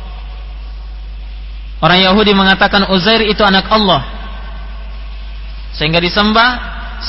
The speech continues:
sama dengan menyembah kepada Allah. Wa qalatin Nasara, dan orang-orang Nasara mengatakan Al-Masihun ibnullah, Masihun ibnullah.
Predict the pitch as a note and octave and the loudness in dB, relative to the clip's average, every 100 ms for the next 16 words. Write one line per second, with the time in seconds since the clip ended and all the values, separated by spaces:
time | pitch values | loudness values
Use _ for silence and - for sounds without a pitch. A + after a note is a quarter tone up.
0 | - G3 A3+ A3 G#3 G3 F#3+ G3 G#3+ F#3+ | 0 2 4 4 4 2 2 2 2 2
1 | F3 F3 F3 F3 D#3+ C3+ - - - - | 2 2 4 4 2 -2 -4 -10 -12 -12
2 | - - - - - - E3 E3 A#3 B3 | -12 -12 -12 -12 -12 0 2 4 4 4
3 | A3+ A3+ A3+ B3 A3+ G3+ A3 - - - | 4 4 4 6 6 6 4 -2 -10 -10
4 | - - - - D#3+ F3 G3 G3+ G#3 G3 | -10 -10 -12 -4 0 2 4 4 4 4
5 | F#3+ F#3 F#3+ G3+ A3 - - - - - | 2 4 6 6 4 -2 -10 -10 -10 -10
6 | - - - - - - - - - - | -10 -12 -12 -10 -10 -12 -12 -12 -12 -10
7 | - F#3 F#3+ F#3+ F#3 G3+ G#3+ F#3+ F#3 F#3 | -2 2 4 4 4 2 2 2 2 2
8 | F3+ G#3+ G#3+ G#3 G3 F#3 F3+ F3 D#3+ E3+ | 0 0 0 2 2 2 2 2 4 6
9 | D#3+ D3 - - - - - - - - | 4 2 -8 -12 -12 -12 -12 -12 -12 -10
10 | - D#3+ E3 G#3+ A3 A3 G3+ G3 F3+ F3 | -4 -2 0 2 2 2 2 2 2 2
11 | D#3+ E3 | 4 4